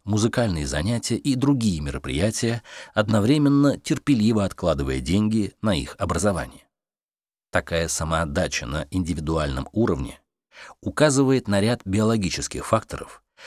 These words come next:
превосходящих личные страхи и желания. Тот простой факт, что мы смогли построить общество и цивилизации,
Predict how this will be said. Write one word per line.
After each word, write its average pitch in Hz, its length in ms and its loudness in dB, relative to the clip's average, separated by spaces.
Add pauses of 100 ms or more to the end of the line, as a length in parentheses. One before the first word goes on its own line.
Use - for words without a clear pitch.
(160)
превосходящих 123 1000 2
личные 98 580 -2
страхи - 600 -4
и 92 100 -4
желания. 76 560 -6 (720)
Тот - 200 -6
простой 82 400 -2
факт, - 260 0
что - 220 -6
мы 82 120 -2
смогли 80 380 -4
построить 87 600 -2
общество - 520 -4
и 78 220 -6
цивилизации, 87 880 -2